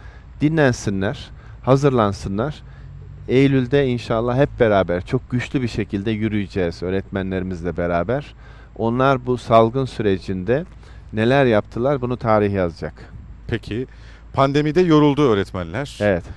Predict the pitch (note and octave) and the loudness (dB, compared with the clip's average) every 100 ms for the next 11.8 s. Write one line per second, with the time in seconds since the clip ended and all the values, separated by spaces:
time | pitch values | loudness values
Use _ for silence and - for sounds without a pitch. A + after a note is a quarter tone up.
0 | - - A2+ G2+ G2 F#2+ F#2 F2 E2+ E2+ | -18 -10 -4 -2 -2 -2 -2 -2 -4 -4
1 | E2 D#2+ E2 A#2 A#2+ - - - - - | -6 -8 -2 0 0 -2 -14 -20 -20 -20
2 | - - - - - C3+ - B2 A#2 F#2+ | -20 -20 -20 -20 -10 -10 -4 -2 -2 -4
3 | C3+ B2+ A2 - A#2 A#2 G#2 G#2+ G2 F#2 | -6 0 0 0 -4 -4 -2 -2 -2 -4
4 | F2 E2+ C3 - - - - - - - | -6 -6 -10 -16 -20 -20 -20 -20 -20 -14
5 | A2+ F#2+ F2 E2+ E2 D#2 D2+ C#2+ C#2 - | -6 -4 -4 -4 -6 -8 -8 -10 -14 -18
6 | - - - - - - - C3 F#3 B2+ | -20 -20 -20 -20 -20 -20 -8 -4 -2 2
7 | G3 F#3+ - - - C3 E3 F3 F3+ D3+ | 2 0 -8 -20 -4 0 2 4 4 4
8 | - - A2+ G2 B2+ - A#2 G#2 A2 G2 | -4 -20 -20 -2 -2 0 0 0 -2 -4
9 | F#2+ F2 E2 D2+ D2 C#2+ F2+ D3 - - | -4 -4 -6 -8 -12 -10 -8 -8 -12 -20
10 | - - - - G#2+ G2+ F#2+ A2 C3 C#3+ | -20 -20 -20 -12 -4 -2 -2 -2 0 0
11 | C3 A2+ G#2+ F#2 G#2+ A#2+ D3 C#3 | 0 -2 -4 -6 -4 -2 -2 -4